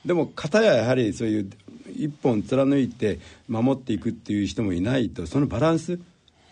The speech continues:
全体的なバランス、パフォーマンスだけが言ってるだけじゃないです。やっぱ片やこういうきちっと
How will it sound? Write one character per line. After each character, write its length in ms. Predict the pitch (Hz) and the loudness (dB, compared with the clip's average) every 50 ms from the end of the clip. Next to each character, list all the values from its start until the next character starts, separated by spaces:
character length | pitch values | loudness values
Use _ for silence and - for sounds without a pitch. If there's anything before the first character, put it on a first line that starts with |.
| _ - - - | _ -20 -10 -2
全 180 | 107 127 127 | 0 0 2
体 140 | 123 135 127 | 2 0 0
的 160 | 120 127 131 | 0 0 0
な 60 | 117 95 | 0 0
バ 160 | - 107 110 | -2 -2 0
ラ 100 | 123 120 | 0 0
ン 100 | 120 117 | 0 -2
ス、 220 | - - 135 147 - - - _ _ _ _ _ | -4 -6 -6 -6 -8 -14 -20 _ _ _ _ _
パ 140 | - 127 131 | -2 -2 0
フ 140 | 139 160 175 | 2 2 2
ォ 40 | 175 | 2
ー 20 | |
マ 100 | 170 147 | 2 0
ン 40 | 127 | 0
ス 60 | 127 | 0
だ 60 | 135 127 | 0 0
け 60 | 120 | 2
が 60 | 117 | 0
言 80 | 107 101 | 0 -2
っ 40 | |
て 140 | - - 113 | -4 -6 -4
る 60 | 95 98 | -2 -2
だ 80 | 101 | -4
け 60 | 90 92 | -4 -4
じ 60 | 98 | -4
ゃ 40 | 92 | -6
な 40 | |
い 20 | 85 | -4
で 60 | 82 | -4
す。 60 | - | -4
や 80 | 147 147 | -4 -4
っ 20 | |
ぱ 160 | 147 - 170 | -2 -4 -4
片 260 | - - 139 127 156 151 | -4 -4 -2 0 2 2
や 140 | 147 135 120 | 2 2 2
こ 140 | - 135 123 | 0 0 0
う 40 | |
い 20 | 120 | 0
う 60 | 117 | -2
き 80 | - - | -4 -6
ち 120 | - 139 | -8 -8
っ 40 | 123 - - - | -8 -8 -6 -4
と 200 | 123 107 92 | -2 -2 -2